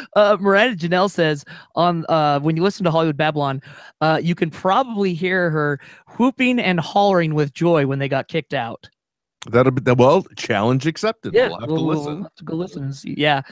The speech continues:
Speaker 1: Oh, man, that's, that's great. I, ugh, I would love to see that.
Speaker 2: It really is. It really is kinda like that couple arguing in the grocery. I heard one the other night, by the way. I was so excited.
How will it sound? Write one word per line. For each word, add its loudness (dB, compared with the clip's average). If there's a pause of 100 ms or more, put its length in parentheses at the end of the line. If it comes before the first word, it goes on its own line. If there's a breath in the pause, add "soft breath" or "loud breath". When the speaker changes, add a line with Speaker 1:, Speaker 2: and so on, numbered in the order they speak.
(420 loud breath)
Speaker 1:
Oh, 2
man, -2
that's, -4 (160)
that's -4
great. -16 (160)
I, -4 (160)
ugh, -10 (320 loud breath)
I -14
would -18
love -14
to -20
see -16
that. -14 (240)
Speaker 2:
It 2
really 2
is. 4
It 4
really 4
is 0
kinda 2
like -4
that 0
couple 0
arguing 2
in 0
the 0
grocery. 0
I 2
heard 4
one -2
the -4
other -4
night, -6
by -10
the -14
way. -12
I -14
was -14
so -2
excited. -10